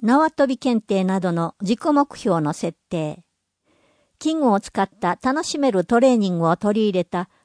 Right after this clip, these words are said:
体育授業。四、教職員の資質向上と業務改善。本校の教育問題に対する校内研修実施と若年者研修の充実。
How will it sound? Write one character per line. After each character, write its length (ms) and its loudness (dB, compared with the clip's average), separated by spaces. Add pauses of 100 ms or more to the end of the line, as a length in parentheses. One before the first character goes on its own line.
体 260 0
育 220 -4
授 220 0
業。 340 -4 (1000)
四、 340 2 (260)
教 200 0
職 340 0
員 160 4
の 100 2
資 200 -2
質 320 -2
向 240 4
上 200 4
と 380 -2
業 200 4
務 180 0
改 280 0
善。 300 -6 (1040)
本 280 -2
校 200 2
の 160 2
教 220 4
育 240 -2
問 220 2
題 180 4
に 160 0
対 240 -2
す 160 -10
る 300 -2
校 180 2
内 220 0
研 240 0
修 280 0
実 180 -2
施 220 -10
と 320 -2
若 340 -2
年 180 -2
者 180 -2
研 240 0
修 260 -4
の 160 -2
充 200 -2
実。 400 -10